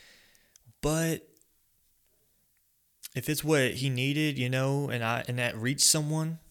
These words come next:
that's what I'm trying to do, man. You know, I'm trying to make these things meaningful. I'm trying to bring people on that have something to say and that can give you guidance to whatever you're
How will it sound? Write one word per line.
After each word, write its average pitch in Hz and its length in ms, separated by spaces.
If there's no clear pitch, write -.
that's 135 240
what 147 100
I'm 127 80
trying 120 260
to 110 80
do, 101 300
man. 82 240
You 120 80
know, 107 500
I'm 117 80
trying 156 300
to 139 60
make 139 220
these 147 200
things 117 260
meaningful. 147 600
I'm 120 60
trying 147 240
to 131 60
bring 135 300
people 135 320
on 139 300
that 110 180
have 120 200
something 139 260
to 107 40
say 131 440
and 120 120
that 113 120
can 117 160
give 123 220
you 123 260
guidance 131 580
to 92 380
whatever 139 460
you're 143 300